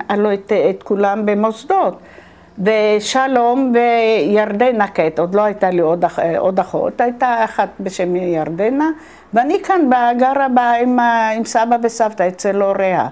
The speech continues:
ואבא גר בחינוך עיוורים." אתה יודע, זה נורא הפריע לי.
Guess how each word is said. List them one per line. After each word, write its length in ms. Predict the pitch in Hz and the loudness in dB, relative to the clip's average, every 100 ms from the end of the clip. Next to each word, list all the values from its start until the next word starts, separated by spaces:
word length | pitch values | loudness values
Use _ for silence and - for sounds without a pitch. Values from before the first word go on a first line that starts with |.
| - - - - | -8 -20 -14 -2
ואבא 540 | 196 311 370 247 247 247 | 0 0 2 2 2 -2
גר 140 | 247 247 | -2 -2
בחינוך 420 | 254 262 277 277 | -4 -4 -4 -4
עיוורים." 400 | 294 285 277 277 269 - - - _ _ _ _ - - _ _ - - | -4 -2 -4 -4 -8 -14 -20 -20 _ _ _ _ -20 -20 _ _ -20 -6
אתה 100 | 196 | -4
יודע, 240 | 208 269 | 0 -2
זה 260 | 247 190 180 | -2 -2 0
נורא 280 | 175 165 208 | 0 0 0
הפריע 500 | 285 - 202 170 131 | -2 -2 -4 -2 -4
לי. 180 | 117 | -6